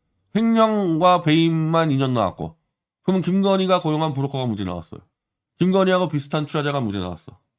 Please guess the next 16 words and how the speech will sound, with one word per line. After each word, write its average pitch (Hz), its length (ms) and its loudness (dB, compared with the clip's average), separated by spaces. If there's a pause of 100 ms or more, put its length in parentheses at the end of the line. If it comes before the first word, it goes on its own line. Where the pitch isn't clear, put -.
(160)
김건희 214 320 -2
무죄라는 196 420 -2
얘기예요, 170 320 -2
이거는 147 360 -2
법원에서. 98 1120 -4 (600)
그래서 208 160 -2
지금 208 160 -2
나오는 170 260 2
거 170 80 -2
아닙니까? 139 320 -2
대통령실에서, 117 1120 -6
어? 110 300 -8 (840)
"너희 160 240 4
민주당 147 460 0
사과해라. 104 760 -4 (140)
어? 90 240 -14